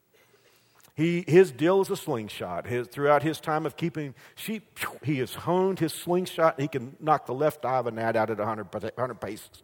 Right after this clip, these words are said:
That's just the kind of guy he is. And David walks into camp. He hears the taunts of Goliath,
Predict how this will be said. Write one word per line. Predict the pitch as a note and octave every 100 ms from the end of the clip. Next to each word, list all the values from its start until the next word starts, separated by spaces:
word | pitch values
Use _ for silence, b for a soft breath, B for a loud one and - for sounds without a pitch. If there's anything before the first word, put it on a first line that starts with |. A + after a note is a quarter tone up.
| B B B
That's | A#2+ -
just | C3+
the | A2+
kind | B2 A2
of | F#2
guy | F2+ E2
he |
is. | - - - _ _ _ b b b b
And | -
David | A#3 A#3
walks | A3+ G3+ F#3+
into | G3+ F#3+
camp. | F#3+ F3
He | F#3+
hears | F#3
the | F3
taunts | - E3 E3
of | E3+
Goliath, | D#3+ D#3+ D#3+ D#3+